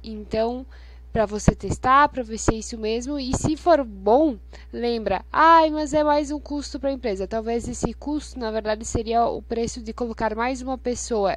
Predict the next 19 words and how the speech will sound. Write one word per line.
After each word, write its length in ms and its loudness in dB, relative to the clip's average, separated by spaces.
E, 100 -6
ou 120 -2
seja, 420 -4
esse 300 2
custo, 720 -2
esse, 380 -8
essa 280 0
despesa 480 -4
que 80 -12
você 300 0
tem 240 -8
com 220 -6
uma 340 -4
ferramenta 480 -8
dessas 420 0
é 140 -2
bem 500 -2
menor, 380 2
tá? 320 2